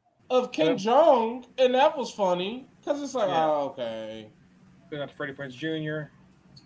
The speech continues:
Speaker 1: Okay.
Speaker 2: You know. The, the, so the reason they did this, and, and we all know why, I think. I think we all saw the tweet. Glenn Gilberti,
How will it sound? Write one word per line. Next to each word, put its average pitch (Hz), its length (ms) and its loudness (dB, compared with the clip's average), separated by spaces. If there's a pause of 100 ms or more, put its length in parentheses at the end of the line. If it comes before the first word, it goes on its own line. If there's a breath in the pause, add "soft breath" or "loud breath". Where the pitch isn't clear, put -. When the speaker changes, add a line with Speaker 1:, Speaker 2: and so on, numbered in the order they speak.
(140)
Speaker 1:
Okay. 135 760 -2
Speaker 2:
You 131 60 -8
know. 117 180 -10 (1800 soft breath)
The, 175 480 -6 (540)
the, 180 280 4
so 202 140 -4
the 196 80 6
reason 285 280 4
they 190 120 6
did 156 240 2
this, 139 340 -4
and, 156 280 -6
and 147 140 -8
we 160 120 -2
all 147 120 4
know 123 140 -6
why, 107 240 -12 (140)
I - 60 -20
think. 113 220 -14
I 117 60 -10
think 160 160 -6
we 139 80 -4
all 127 100 -2
saw 135 160 -6
the 127 60 -14
tweet. - 260 -18 (840 soft breath)
Glenn 214 260 2
Gilberti, 151 560 -2